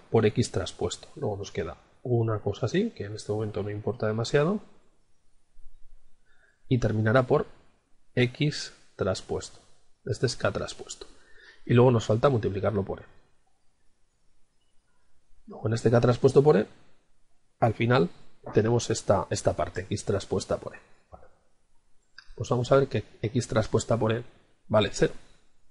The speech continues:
Porque resulta que X traspuesta por E es igual a X traspuesta por I menos X B, y esto es X traspuesto por I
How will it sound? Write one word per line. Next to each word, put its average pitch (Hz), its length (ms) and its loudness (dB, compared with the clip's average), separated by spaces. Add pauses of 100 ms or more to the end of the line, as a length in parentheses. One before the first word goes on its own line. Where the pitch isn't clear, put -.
(1080)
Porque 101 220 -2
resulta 123 420 4
que - 200 -4 (280)
X 117 360 0
traspuesta 120 520 0
por 156 160 2
E 196 140 -2 (420)
es - 180 -2
igual 113 240 4
a 107 100 4
X - 260 -6
traspuesta 113 640 -2
por - 320 -4 (2000)
I 120 140 2
menos 113 340 2
X 120 300 -2
B, 185 180 2 (540)
y 117 160 0
esto 101 260 -2
es 98 140 -4
X 101 300 -4
traspuesto - 680 -2
por 120 180 0
I 131 180 -2